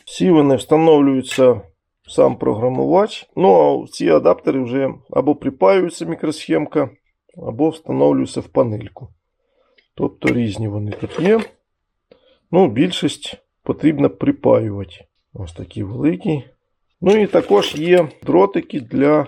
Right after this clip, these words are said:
внутрішнього, внутрісхемного програмування. Тобто ці дротики втикаємо в один з роз'ємів і далі вже інші кінці цих дротиків припаюємо до плат. Розповідати,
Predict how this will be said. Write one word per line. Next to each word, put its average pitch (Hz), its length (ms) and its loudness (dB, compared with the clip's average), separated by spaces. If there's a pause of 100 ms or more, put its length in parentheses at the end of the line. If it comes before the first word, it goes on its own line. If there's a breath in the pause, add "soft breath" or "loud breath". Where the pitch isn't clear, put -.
внутрішнього, 151 880 0
внутрісхемного 147 840 0
програмування. 127 920 -4 (120)
Тобто - 260 -6
ці - 260 -2
дротики 117 580 -2
втикаємо 120 800 0
в 107 180 -10
один 123 320 2
з 110 100 -6
роз'ємів 190 640 0
і 190 100 -2
далі 170 320 2
вже 139 360 -2
інші 139 320 -4
кінці 185 680 -2 (180)
цих 151 180 -2
дротиків 151 480 0
припаюємо 131 680 0
до 123 220 -4
плат. - 400 -8 (260)
Розповідати, 202 760 2